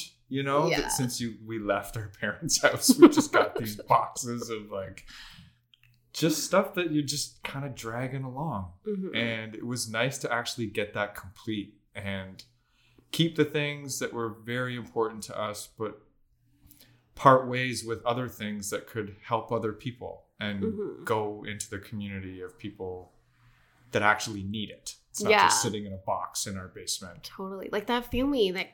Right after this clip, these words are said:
Speaker 2: came from, was it Peru?
Speaker 1: Peru,
Speaker 2: They,
Speaker 1: yeah.
Speaker 2: they came to our garage sale and bought, like, almost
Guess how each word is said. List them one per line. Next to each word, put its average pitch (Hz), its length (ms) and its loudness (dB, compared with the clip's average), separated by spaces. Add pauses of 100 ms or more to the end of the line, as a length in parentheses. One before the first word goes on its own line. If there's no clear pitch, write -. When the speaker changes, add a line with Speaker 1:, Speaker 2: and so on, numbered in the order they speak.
(100)
Speaker 2:
came 202 400 -4
from, 180 640 0 (260)
was 202 180 -6
it 220 120 -2
Peru? 190 520 0
Speaker 1:
Peru, 330 360 2
Speaker 2:
They, 220 220 8
Speaker 1:
yeah. - 180 -14 (220)
Speaker 2:
they 220 100 12
came 254 260 4
to 269 120 0
our 233 260 6
garage 190 480 4
sale 196 260 2
and 196 140 -2
bought, 202 140 6
like, 220 140 4
almost 220 220 0